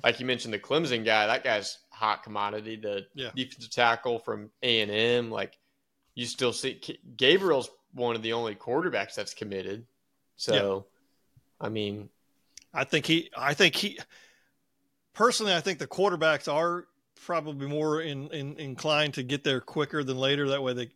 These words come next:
Speaker 2: the team can kinda set themselves up, if that makes any sense. But I, 'cause I think he's probably the best quarterback out there for sure. So we'll see. I know, um, we're, we're pretty excited about it all. I know, like I said, Bowman coming back is pretty huge as well.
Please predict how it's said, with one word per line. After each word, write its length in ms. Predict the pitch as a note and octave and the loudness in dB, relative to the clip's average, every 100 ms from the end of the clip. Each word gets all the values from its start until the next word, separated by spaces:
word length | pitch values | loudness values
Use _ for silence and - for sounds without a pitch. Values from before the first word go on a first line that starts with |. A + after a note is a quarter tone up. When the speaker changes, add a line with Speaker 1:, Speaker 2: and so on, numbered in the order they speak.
| _ | _
Speaker 2:
the 80 | - | -8
team 260 | - D3+ | -2 -2
can 120 | B2+ A#2 | -4 -2
kinda 220 | C#3+ A#2 | 0 0
set 240 | - C3+ | 0 0
themselves 480 | C3 A#2+ C#3 B2 A2+ | -2 -2 -2 -2 -2
up, 280 | B2 C3+ B2 | -2 -4 -6
if 80 | - | -8
that 120 | B2+ | -6
makes 240 | B2 A#2 | -6 -6
any 140 | C3 A#2 | -6 -6
sense. 500 | C3 C3 C3 - - _ _ _ _ _ _ _ _ _ | -6 -6 -8 -12 -14 _ _ _ _ _ _ _ _ _
But 340 | A#2+ A#2 G#2 | -6 -6 -6
I, 140 | C3 A#2+ | -10 -6
'cause 220 | C#3 B2+ | -2 4
I 120 | C3 | 4
think 240 | C#3 D3+ - | 6 4 4
he's 140 | C3+ | -2
probably 480 | - D3 C#3+ A#2+ A#2 | 2 2 2 0 -2
the 120 | A2 | -4
best 260 | A2+ A#2 - | -4 -4 -4
quarterback 460 | C3 A#2 A2 G#2 | -4 -2 -6 -6
out 220 | A#2+ B2 | -8 -8
there 260 | G2 F2 F2+ _ _ _ _ _ _ | -10 -12 -14 _ _ _ _ _ _
for 80 | G#2 | -10
sure. 440 | - B2 F#2 F2 _ _ _ - - | -6 -4 -6 -10 _ _ _ -20 -12
So 380 | - G2 G2 - _ - - _ _ _ | -10 -10 -12 -20 _ -20 -20 _ _ _
we'll 100 | F3+ | 0
see. 300 | - G3+ C3+ - | 4 4 2 -4
I 80 | D3 | 2
know, 200 | E3+ E3 | 4 6
um, 460 | D#3 D3+ C#3+ B2+ - - | 6 6 2 -10 -18 -16
we're, 140 | C#3 C#3 | -10 -8
we're 160 | C#3 - - - | -10 -14 -20 -10
pretty 220 | E3+ D3 | -8 -6
excited 520 | B2+ - D3+ D3 C3+ | -6 -4 -2 -2 -2
about 240 | B2+ C#3 | 0 0
it 60 | C3+ | 2
all. 180 | C#3 C3+ | 2 4
I 80 | C3+ | 2
know, 320 | C#3+ C#3 C3+ - - | 2 0 -2 -12 -18
like 200 | D3 A#2+ | -16 -10
I 40 | B2 | -6
said, 280 | - A#2 | -4 -2
Bowman 280 | A#2+ C3 C3 | 0 0 -2
coming 260 | C#3 C3 B2 | -2 -2 0
back 200 | C3 B2 | -2 -2
is 60 | |
pretty 200 | - B2+ | -6 -8
huge 260 | A2 B2+ A#2 | -2 -4 -2
as 140 | A2 | -6
well. 400 | B2+ B2+ B2 B2 | -2 0 0 -2